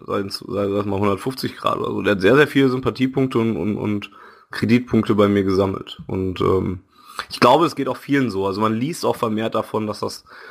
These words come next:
dass das, ähm, so ist. Jetzt habe ich hier nur zwei Leute neben mir. Jetzt habe ich gerade selber mal ein paar Minuten geredet. Ähm,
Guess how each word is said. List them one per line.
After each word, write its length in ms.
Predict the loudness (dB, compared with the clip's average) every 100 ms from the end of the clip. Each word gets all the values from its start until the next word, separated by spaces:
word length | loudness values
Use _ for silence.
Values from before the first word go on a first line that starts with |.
| -20 -12
dass 160 | -6
das, 340 | -2 -2 -2 -2
ähm, 460 | 2 2 2 -2 0
so 120 | 2
ist. 80 | 2
Jetzt 120 | 2
habe 120 | 2
ich 80 | 4
hier 80 | 2
nur 100 | 2
zwei 200 | 2 4
Leute 300 | 4 2 0
neben 240 | -2 -2
mir. 200 | -2 -4
Jetzt 100 | -4
habe 140 | -6 -6
ich 60 |
gerade 220 | -4 -2
selber 260 | 0 0 0
mal 100 | -2
ein 80 | -4
paar 120 | -4
Minuten 300 | -2 -2 0
geredet. 400 | -2 -2 -2 -4 -10 -20 -12 0
Ähm, 360 | 4 4 2